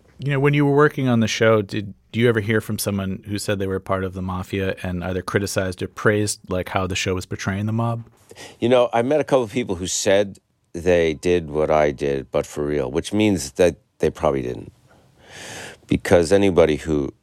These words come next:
Speaker 2: really was in that life is not gonna say it. I was introduced to someone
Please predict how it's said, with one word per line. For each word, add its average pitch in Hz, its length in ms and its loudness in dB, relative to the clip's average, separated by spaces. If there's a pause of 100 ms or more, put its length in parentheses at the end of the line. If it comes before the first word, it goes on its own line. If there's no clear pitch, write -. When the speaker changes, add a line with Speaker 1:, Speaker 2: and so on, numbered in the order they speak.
(160)
Speaker 2:
really 78 300 2
was 69 220 -2
in 71 80 -2
that 65 200 -4
life 67 260 -2
is 67 120 -6
not 69 180 -2
gonna 65 220 -6 (220)
say 87 480 4
it. - 160 -10 (1500)
I 113 140 4
was 110 260 0
introduced 110 1040 0
to 95 120 -4
someone 78 600 -4